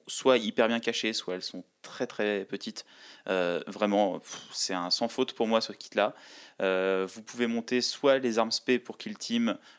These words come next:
euh, soit chaque commando en version juste, euh, qui coupe, euh, et flingue. Et c'est, non, vraiment, elles ont plein de personnalités. J'étais pas super fan au début, la première fois qu'on les a vues, des masques,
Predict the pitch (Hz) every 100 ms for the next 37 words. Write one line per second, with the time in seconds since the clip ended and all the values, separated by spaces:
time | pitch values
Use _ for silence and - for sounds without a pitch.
0 | - 95 95 - - 117 113 101 - 117
1 | - 110 - 107 107 110 113 104 98 -
2 | 101 98 113 - 95 92 92 - - -
3 | - - - - 131 131 110 98 95 90
4 | - 101 - 107 120 113 - - - 92
5 | 92 - 90 101 87 92 98 98 87 82
6 | 69 64 _ - 110 117 - 110 107 127
7 | 127 123 113 - 147 147 - - - 160
8 | 151 - 139 123 110 117 104 - 107 120
9 | - 107 110 107 117 117 - - - 107
10 | 104 123 - -